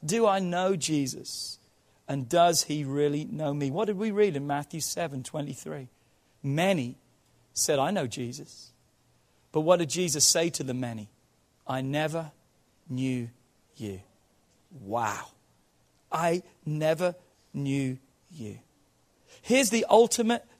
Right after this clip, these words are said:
dividing line that Jesus identifies right here. What Jesus is saying is this: it's not what you say or do, but it all boils down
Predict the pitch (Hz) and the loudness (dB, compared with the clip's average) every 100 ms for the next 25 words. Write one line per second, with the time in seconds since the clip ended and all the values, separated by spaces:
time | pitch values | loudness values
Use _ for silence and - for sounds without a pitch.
0 | - 165 127 175 190 196 190 175 160 143 | 2 2 4 6 6 4 0 0 0 0
1 | 135 139 - 165 175 156 160 - 151 127 | 0 -2 -4 -2 0 0 0 0 -2 0
2 | 165 151 - - 131 117 120 - - 123 | -2 -2 -6 -14 -14 -12 -10 -10 -6 -6
3 | 120 127 120 - _ _ _ _ _ _ | -8 -10 -12 -16 _ _ _ _ _ _
4 | _ _ - _ 156 226 - 220 220 180 | _ _ -20 _ 2 2 2 2 2 2
5 | - 147 - 185 185 156 139 180 156 123 | 2 4 4 2 2 0 -2 0 0 0
6 | - - _ _ _ 160 165 190 208 202 | -6 -10 _ _ _ 0 2 6 6 6
7 | 214 185 180 - 180 190 175 - 170 143 | 2 2 2 2 4 4 4 4 2 2
8 | 135 170 127 104 - _ _ _ _ _ | 2 0 0 -6 -16 _ _ _ _ _
9 | _ _ _ - 139 147 170 185 180 165 | _ _ _ 2 4 4 6 6 6 4
10 | 165 156 139 - 147 131 107 113 | 4 2 0 -2 0 0 -4 -8